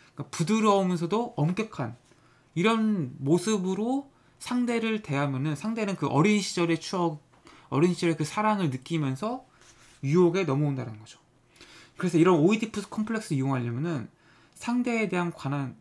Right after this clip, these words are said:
그 정보를 충분히 입수해서 활용을 해야 된다는 거죠. 어린 시절을 어떻게 보냈는지 이런 것들 알아야지 그 아이가, 그분이 어린 시절에 느꼈던 그 부모의 사랑을 되살려줄 수 있는 거죠.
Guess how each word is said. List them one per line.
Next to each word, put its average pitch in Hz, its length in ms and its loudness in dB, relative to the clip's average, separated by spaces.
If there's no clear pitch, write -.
그 131 120 -6
정보를 143 680 0
충분히 277 380 -2
입수해서 131 300 -6
활용을 190 260 -4
해야 165 80 -4
된다는 123 220 -8
거죠. 123 300 -12
어린 180 260 4
시절을 165 220 0
어떻게 180 460 -4
보냈는지 135 440 -4
이런 156 140 -2
것들 160 200 -4
알아야지 123 520 -6
그 156 300 0
아이가, 131 560 -2
그분이 143 600 -4
어린 165 360 2
시절에 151 380 -4
느꼈던 147 580 -4
그 - 100 -16
부모의 143 480 -2
사랑을 165 580 -2
되살려줄 170 440 0
수 - 140 -10
있는 113 140 -8
거죠. 110 260 -14